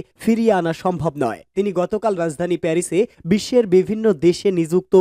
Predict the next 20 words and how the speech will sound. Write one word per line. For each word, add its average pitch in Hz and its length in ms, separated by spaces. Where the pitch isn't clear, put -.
ফরাসি 196 400
রাষ্ট্রদূতদের 175 680
বার্ষিক 156 400
সম্মেলনে 156 500
ভাষণ 147 400
দিতে 151 220
গিয়ে 180 220
এই 180 160
দাবি 151 280
করেন। 127 260
তিনি 190 160
বলেন, 180 280
দুহাজার 202 400
পনেরো 208 260
সালে 226 240
স্বাক্ষরিত 202 580
পরমাণু 180 340
সমঝোতা 165 580
নবায়নের 202 560
ব্যাপারে 160 400